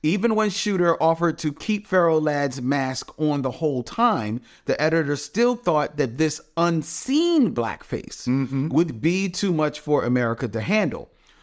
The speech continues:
Speaker 1: Frustrated, Shooter dealt with this setback by coming up with a story that required, uh, Pharaoh Lad to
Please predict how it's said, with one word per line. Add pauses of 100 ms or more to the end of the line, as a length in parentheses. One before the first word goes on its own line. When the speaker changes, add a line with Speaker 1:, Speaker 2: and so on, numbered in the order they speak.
(120)
Speaker 1:
Frustrated,
Shooter
dealt
with
this
setback (380)
by (540)
coming
up
with
a
story
that
required, (580)
uh,
Pharaoh
Lad (300)
to